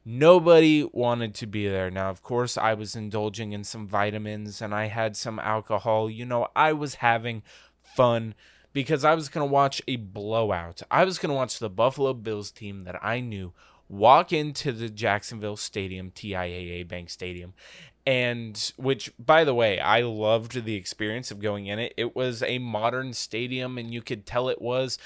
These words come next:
We were in the nosebleeds, but I felt like I was watching all twenty-two film as I could sit there, kick my feet up because Jacksonville Jaguars fans don't show up to their games. It was a sea of blue from the lower bowl to the upper bowl,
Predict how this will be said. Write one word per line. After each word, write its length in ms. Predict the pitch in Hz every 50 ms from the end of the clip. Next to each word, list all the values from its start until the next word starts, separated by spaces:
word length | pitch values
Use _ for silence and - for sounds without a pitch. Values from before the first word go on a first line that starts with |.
| - - -
We 160 | - 139 151
were 140 | 156 156 151
in 140 | 151 147 143
the 60 | 143
nosebleeds, 720 | 139 135 139 147 156 143 127 123 143 151 151 156 135 - -
but 100 | 135 127
I 80 | 127
felt 280 | 120 - 151 135 - -
like 200 | 139 139 - -
I 60 | 135
was 180 | 123 120 - 123
watching 340 | 123 131 127 - 139 123
all 280 | - - 117 120 131 131
twenty-two 640 | 120 - - 131 135 131 131 117 - - 135 123 117
film 480 | - - 123 123 123 127 123 123 117 - - - - - _ - -
as 340 | 117 117 113 117 107 - - -
I 140 | 95 117 120
could 240 | 113 - 110 90 -
sit 320 | - - 147 139 - -
there, 180 | 139 131 127 113
kick 320 | - - 170 160 - -
my 160 | 139 127 120
feet 260 | 113 - - 120 117
up 140 | 120 117 -
because 260 | 113 110 - 120 101
Jacksonville 580 | - - 127 110 110 107 - - 113 104 107 104
Jaguars 720 | 98 104 110 98 101 95 98 101 101 101 98 95 92 -
fans 400 | - - 110 104 104 104 92 - - - - _ _ _ _ 110
don't 340 | 135 135 139 135 - -
show 360 | - - - - 117 107 101 104
up 260 | 107 101 - _ -
to 100 | - 113
their 200 | 101 101 98 98
games. 440 | 92 85 104 101 101 101 98 - -
It 80 | 98
was 160 | 95 92 -
a 60 | 101 92
sea 300 | - - - 127 113 107
of 160 | 101 92 87
blue 500 | 101 92 95 104 107 107 107 104 101 95 _ - - - _
from 200 | - 117 107 101
the 120 | 98 95
lower 340 | 92 101 107 107 107 107 107
bowl 300 | 92 104 104 104 104 95
to 160 | - - 107
the 180 | 95 92 - -
upper 240 | 104 90 - 107
bowl, 400 | 101 92 98 98 101 98 95 95